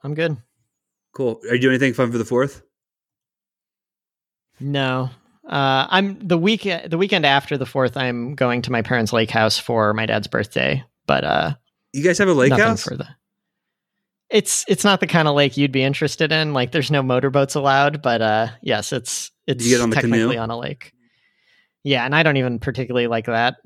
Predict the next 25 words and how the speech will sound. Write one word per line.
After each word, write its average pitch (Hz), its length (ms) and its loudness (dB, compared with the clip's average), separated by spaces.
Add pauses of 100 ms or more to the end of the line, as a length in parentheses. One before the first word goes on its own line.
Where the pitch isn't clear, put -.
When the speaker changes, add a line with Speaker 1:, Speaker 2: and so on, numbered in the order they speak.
Speaker 1:
I - 80 -8
mean, 110 300 -6 (680)
it's - 120 -14
just - 240 -2
a, 123 240 0 (140)
I, - 80 -2 (160)
I'm 247 160 2
an 220 80 4
indoor 170 480 4
person. 139 420 -2
It's 107 160 -10
just - 220 -8
another 143 260 2
house 131 280 2
to 131 80 -10
be 120 160 -2
in 117 240 0
with 113 160 -6
worse 120 240 -4
air 110 140 -2
conditioning, - 480 -10 (120)
but, 62 180 -4 (140)
you - 80 2
know. 226 140 0 (1000)
Speaker 2:
<laughs> - 200 -4